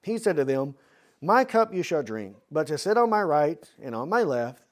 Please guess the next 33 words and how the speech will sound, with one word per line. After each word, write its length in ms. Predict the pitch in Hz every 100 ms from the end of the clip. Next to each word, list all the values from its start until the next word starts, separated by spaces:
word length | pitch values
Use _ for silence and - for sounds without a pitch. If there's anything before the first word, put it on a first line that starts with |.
| _
this 220 | 113 107
is 100 | 185
not 200 | 196 196
mine 220 | 147 135
to 100 | 120
give, 280 | 98 98 101
but 120 | 107
it 100 | 113
is 160 | 110 110
for 240 | - 233
those 500 | 226 123 107 120 - - _ _ _ _
for 200 | - 131
whom 340 | 123 185 196
it 80 | 151
has 160 | 131 113
been 160 | 127
prepared 680 | 113 107 - 190 120 101 113 _ _ _ _
by 440 | 123 127 127 131
my 480 | 110 107 107 107 110 117 _ _
Father." 400 | 127 113 85 87 _ _ _ _ _ _ _ _ _ _ _ -
Here, 480 | 214 147 139 170 - -
the 200 | 151 139
mother 380 | 156 220 226
of 260 | 220 170 170
the 120 | 175
sons 500 | 170 165 156 156 139
of 360 | 135 123 123 123
Zebedee 680 | 131 190 156 117 107 120 151
came 300 | - 151 151 143
to 120 | 143
Jesus, 500 | 120 151 101 90 -
this 220 | 147 143
being 460 | 139 139 135 131